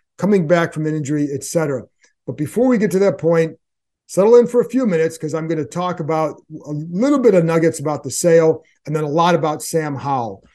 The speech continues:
before I get to the interview with Curtis Samuel. So it's gonna be a few minutes. You're gonna have to put up with me and some information first, then I'll get you to Howell. Um, again, an interview that was taped via the phone, so no video, but you can, if you're watching on YouTube, you can still,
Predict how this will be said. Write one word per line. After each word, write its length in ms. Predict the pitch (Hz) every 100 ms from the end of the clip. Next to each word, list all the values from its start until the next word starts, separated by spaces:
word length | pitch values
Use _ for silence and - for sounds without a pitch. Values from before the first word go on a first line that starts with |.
| _
before 480 | - 127 - 190 180
I 100 | 156
get 180 | 147 160
to 80 | 139
the 100 | 151
interview 300 | 151 139 143
with 120 | 131
Curtis 280 | - 143 131
Samuel. 240 | 151 135
So 120 | 120
it's 120 | 143 -
gonna 160 | 277
be 100 | 269
a 60 | 226
few 200 | - 226
minutes. 420 | 196 185 180 - _ _ _ -
You're 120 | 147
gonna 100 | 180
have 40 |
to 80 | 135
put 160 | 180 220
up 100 | 180
with 120 | 175
me 400 | 190 185 180 151 135
and 120 | 135
some 180 | 131 180
information 580 | 208 214 196 175 170 175
first, 360 | 175 170 170 - _ _ _
then 140 | 165 180
I'll 100 | 180
get 180 | 175
you 60 | 175
to 100 | 170
Howell. 500 | 143 151 151 151 - _ _ _
Um, 180 | 139 135
again, 240 | 135 156
an 140 | 139 156
interview 320 | 175 151 165
that 140 | 156
was 180 | 143 135
taped 380 | - 165 160 - _ _ -
via 320 | 147 127 185
the 80 | 165
phone, 380 | 160 156 147 143
so 160 | - 127
no 240 | 131 175
video, 520 | 151 156 147 143 139 135 _ _ _
but 220 | 143 139
you 60 | 143
can, 380 | 135 143 131 131
if 180 | 151 127
you're 140 | 135
watching 460 | 117 127 156 160 160
on 100 | 147
YouTube, 380 | 147 139 156 135
you 80 | 135
can 140 | 120
still, 520 | - 160 165 156 143